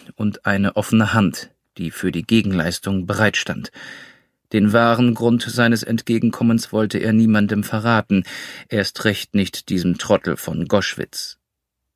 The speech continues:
Und er hatte auch nicht etwa vor, Deutschland über die dänische Grenze zu verlassen. Das war eine Finte,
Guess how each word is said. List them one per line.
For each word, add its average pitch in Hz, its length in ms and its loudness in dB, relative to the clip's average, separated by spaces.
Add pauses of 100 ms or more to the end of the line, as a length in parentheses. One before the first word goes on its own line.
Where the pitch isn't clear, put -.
(520)
Und 160 240 2
er 151 200 2
hatte 156 260 0
auch 123 140 -2
nicht 123 180 -2
etwa 120 260 -2
vor, 120 400 2 (320)
Deutschland 117 500 2
über 113 180 0
die 107 160 0
dänische 113 420 2
Grenze 127 400 0
zu - 140 -6
verlassen. 87 500 0 (420)
Das - 300 -2
war 85 140 0
eine 80 180 -2
Finte, 107 420 0